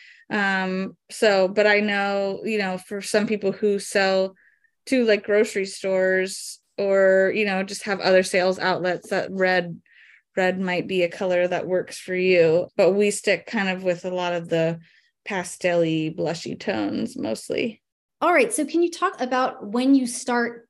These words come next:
Speaker 2: planting anemones and kind of how long you're planting for or how many successions you do?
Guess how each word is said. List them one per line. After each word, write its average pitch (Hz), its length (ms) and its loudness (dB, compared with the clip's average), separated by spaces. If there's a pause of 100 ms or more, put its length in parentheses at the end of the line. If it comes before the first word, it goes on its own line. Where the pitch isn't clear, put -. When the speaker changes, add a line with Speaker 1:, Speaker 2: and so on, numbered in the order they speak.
Speaker 2:
planting 277 440 2
anemones 247 640 -2
and 202 180 -8
kind 214 160 -4
of 202 80 -4
how 208 240 0
long 220 340 2
you're 208 100 -4
planting 214 560 -6
for 196 500 -2
or 185 60 -4
how 214 120 -4
many 208 280 -4
successions 202 880 -6
you 220 80 -10
do? 202 440 -4